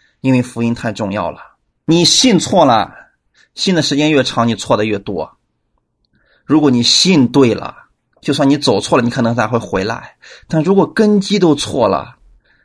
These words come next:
你信到哪儿去了呢？如果一个人一开始就，他本来是想进天国的，结果找到了佛教，找到了道教，他信的时间越久，他错得越远。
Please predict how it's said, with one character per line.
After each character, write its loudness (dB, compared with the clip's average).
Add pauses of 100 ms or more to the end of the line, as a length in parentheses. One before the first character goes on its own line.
你 4
信 0
到 4
哪 2
儿 -8
去 -4
了 -4
呢？ -16 (600)
如 4
果 4
一 4
个 4
人 4
一 2
开 2
始 0
就， -4 (440)
他 -4
本 0
来 4
是 0
想 0
进 0
天 0
国 2
的， -4 (380)
结 0
果 0
找 0
到 0
了 2
佛 -4
教， -4 (640)
找 0
到 2
了 2
道 4
教， -2 (380)
他 -6
信 0
的 4
时 -2
间 4
越 6
久， 0
他 -10
错 -4
得 2
越 4
远。 0